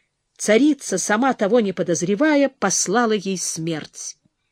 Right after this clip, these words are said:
Амазонки знают, управлять четвёркой коней даже в обычное время сложно, а в бою,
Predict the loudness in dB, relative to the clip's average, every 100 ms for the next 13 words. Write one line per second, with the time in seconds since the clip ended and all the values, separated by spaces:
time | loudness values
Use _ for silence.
0 | _ _ _ _ _ -4 -2 0 -2 -2
1 | -6 -4 -4 -2 -4 -6 -18 -20 -20 _
2 | _ _ _ _ 0 2 2 2 4 4
3 | 2 -4 0 0 0 0 0 2 0 2
4 | 2 2 2 2 2 2 0 2 -2 0
5 | -2 0 0 2 0 0 -2 -4 0 4
6 | 2 0 -8 -12 -16 _ _ _ _ _
7 | -4 -4 -6 -4 -4 0 0 0